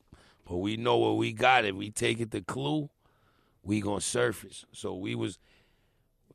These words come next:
that shit was giving us different leverage. When he get out and get in the car and hear Clue, or when he go outside, they locks, locks, locks, locks, locks. So he gotta pay attention to it. So that,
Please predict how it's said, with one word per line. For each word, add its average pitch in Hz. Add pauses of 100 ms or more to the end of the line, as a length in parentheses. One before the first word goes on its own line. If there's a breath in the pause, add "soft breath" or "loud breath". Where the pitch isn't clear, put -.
(180)
that 107
shit 120
was 101
giving 101
us 95
different 110
leverage. - (120)
When 90
he 95
get 107
out 104
and 98
get 101
in 101
the 98
car 120
and 92
hear 101 (280)
Clue, 120 (180)
or 101 (640 soft breath)
when 101
he 113
go 117
outside, 120
they 110
locks, 117
locks, 120
locks, 117
locks, 113
locks. 123
So 107
he 107
gotta 120
pay 104
attention 87
to 95
it. 87
So 95
that, 101